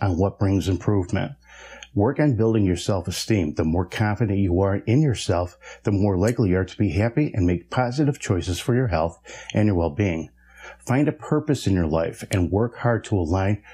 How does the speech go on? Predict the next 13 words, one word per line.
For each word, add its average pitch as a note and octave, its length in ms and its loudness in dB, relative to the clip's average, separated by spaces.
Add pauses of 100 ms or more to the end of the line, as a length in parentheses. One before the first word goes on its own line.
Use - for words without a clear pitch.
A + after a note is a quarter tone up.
(120)
your A2+ 140 2
life E2+ 340 -2
with F2+ 240 0
that F2 200 -2
mission. G#2 520 0 (420)
Purpose B2 380 -2
is F2 140 0
vital F#2+ 320 0
for - 160 -8
feeling B2 500 2
needful A2+ 560 0
and F2+ 180 2
useful, A2 540 0